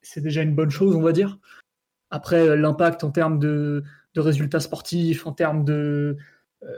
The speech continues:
la, la place du club en Europe, la place du club dans le monde, on verra bien. Après, j'ai quand même envie de, de faire remarquer que Neymar, présent en Ligue des Champions, c'est une finale, une demi-finale, euh, avec des niveaux de réussite plus ou moins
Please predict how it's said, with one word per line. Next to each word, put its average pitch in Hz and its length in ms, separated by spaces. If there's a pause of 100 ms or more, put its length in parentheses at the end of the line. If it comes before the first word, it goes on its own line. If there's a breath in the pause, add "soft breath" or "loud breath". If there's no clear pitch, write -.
la, 139 260
la 143 140
place 170 240
du 151 120
club 165 280
en 160 80
Europe, 165 340
la 156 80
place 156 160
du 147 80
club 147 160
dans 151 120
le 151 40
monde, 165 340 (1200)
on 160 100
verra 156 240
bien. 170 240
Après, - 280
j'ai 151 200
quand 160 100
même 151 160
envie 151 240
de, 156 220
de 151 120 (480)
faire 165 120
remarquer 156 420
que 170 80
Neymar, 156 580 (280)
présent 165 360
en 165 40
Ligue 147 160
des 147 100
Champions, 160 360
c'est 143 180
une 165 140
finale, 180 520 (500)
une 156 120
demi-finale, 160 680 (560 soft breath)
euh, 143 260
avec 151 300
des 151 180
niveaux 156 160
de 143 80
réussite 151 540
plus 160 500
ou 160 60
moins 160 580